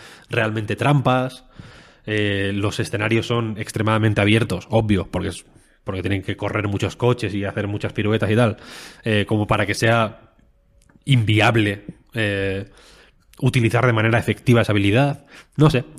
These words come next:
es que, ya digo, tú decías, eh, y sí, eh, ha hecho mucha gracia, pero no, la idea no era hacer un chiste, vaya. Eh,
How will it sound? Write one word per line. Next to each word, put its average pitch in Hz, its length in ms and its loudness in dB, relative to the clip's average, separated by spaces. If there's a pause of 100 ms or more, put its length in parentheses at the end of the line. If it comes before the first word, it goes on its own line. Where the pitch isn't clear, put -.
es 131 120 0
que, 143 260 2 (600)
ya 139 140 2
digo, 117 260 4
tú 135 160 4
decías, 110 480 2 (100)
eh, 101 240 -8
y 98 60 -6
sí, 101 320 0
eh, 98 360 -10
ha 104 140 -2
hecho 113 160 0
mucha 110 240 2
gracia, 123 400 4
pero 104 160 2
no, 101 540 -2 (500)
la 101 220 -2
idea 107 240 4
no 113 80 4
era 107 320 4 (320)
hacer 113 240 -2
un 110 100 -2
chiste, 95 280 -4
vaya. 98 260 -6 (800)
Eh, 98 680 -2